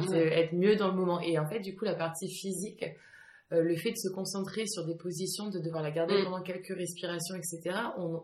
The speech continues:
Speaker 2: on arrête de penser à quoi que ce soit qui nous
Speaker 1: Mm.
Speaker 2: fait stresser dans la vie ou qui est présent, et cetera. Et on, justement, on passe plus dans une position de repos mental qui fait que on s-, on s-, on se pose, on se calme
Speaker 1: Ouais.
Speaker 2: juste et on est juste là, quoi.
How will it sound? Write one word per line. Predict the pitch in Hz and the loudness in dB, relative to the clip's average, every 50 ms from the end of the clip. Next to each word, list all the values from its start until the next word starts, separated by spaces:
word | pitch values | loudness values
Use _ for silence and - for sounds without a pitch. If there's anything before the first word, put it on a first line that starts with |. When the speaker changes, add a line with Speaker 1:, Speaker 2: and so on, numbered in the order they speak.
| - _ - | -10 _ -8
Speaker 2:
on | 175 175 | -6 -4
arrête | 185 190 196 247 208 196 | -4 -2 -2 -4 -4 -4
de | 220 | -6
penser | - - 202 202 196 - - 208 208 208 - - _ _ _ _ _ _ _ _ _ _ _ _ _ _ - | -6 -6 -6 -6 -6 -4 -4 -4 -4 -6 -8 -12 _ _ _ _ _ _ _ _ _ _ _ _ _ _ -4
à | 170 160 | -4 -4
quoi | 165 - - - 214 | -4 -6 -8 -6 -4
que | 208 | -4
ce | - - 208 | -2 -2 -2
soit | 196 - - 226 226 | -2 -2 -2 -2 -2
qui | 226 - 185 | -2 -2 -2
nous | 170 175 170 | -2 -2 -2
Speaker 1:
Mm. | 170 - | -2 0
Speaker 2:
fait | 220 214 | 0 0
stresser | 196 - - - 180 156 175 185 185 | 0 -2 -4 -6 -6 -6 -6 -6 -6
dans | 185 175 | -6 -4
la | 170 160 160 | -4 -4 -4
vie | 156 165 196 202 208 208 185 | -4 -2 -4 -2 0 0 -2
ou | 165 | -2
qui | 170 - | -2 -4
est | 175 | -6
présent, | 170 - - 170 165 165 190 | -6 -6 -8 -6 -6 -4 -4
et | 190 170 | -6 -6
cetera. | - - 175 175 - 160 156 165 - 170 - - | -6 -8 -8 -8 -6 -6 -4 -4 -4 -4 -4 -4
Et | 175 165 165 | -2 -2 0
on, | 160 160 156 - - | 0 -2 -4 -6 -8
justement, | 170 156 - - - 220 226 214 | -8 -8 -10 -10 -8 -6 -4 -4
on | 190 | -2
passe | 170 165 165 165 | -2 -4 -4 -4
plus | - 240 220 | -6 -6 -4
dans | 208 180 165 | -4 -4 -4
une | 175 175 165 | -4 -6 -8
position | - 185 170 156 185 185 - - 220 220 | -8 -8 -8 -6 -6 -6 -6 -6 -8 -8
de | 214 185 180 180 180 - _ _ _ - | -6 -6 -8 -8 -10 -14 _ _ _ -6
repos | 156 180 196 196 196 220 214 | -2 0 0 0 2 0 0
mental | 190 180 170 160 180 208 214 214 208 | 0 0 -2 -2 -2 -4 -4 -4 -6
qui | - - 160 - | -8 -10 -10 -6
fait | - 220 214 - | -6 -6 -6 -4
que | - 180 170 160 156 160 - - - - _ _ - | -4 -2 -2 -2 -4 -6 -10 -18 -20 -20 _ _ -6
on | 175 180 | -4 -4
s-, | 170 - - - - _ _ _ _ - - | -4 -4 -6 -10 -12 _ _ _ _ -20 -12
on | - - 165 | -8 -6 -6
s-, | 160 156 - - - - | -6 -6 -8 -10 -12 -10
on | 160 151 | -10 -8
se | 156 - - | -8 -8 -4
pose, | - 190 220 220 185 170 | -2 0 0 0 0 -4
on | 156 | -6
se | 151 - - 190 | -6 -4 0 2
calme | 185 185 180 | 4 4 4
Speaker 1:
Ouais. | 160 | 2
Speaker 2:
juste | 156 196 214 - - - | 0 0 -2 -4 -4 0
et | 165 160 156 | 2 2 4
on | 156 160 | 4 2
est | 160 160 156 151 | 2 2 2 0
juste | 143 170 185 - - - | 0 -2 -4 -6 -4 -2
là, | 170 151 151 160 180 180 | -2 0 0 0 -2 -2
quoi. | - - 139 - | -4 -6 -8 -8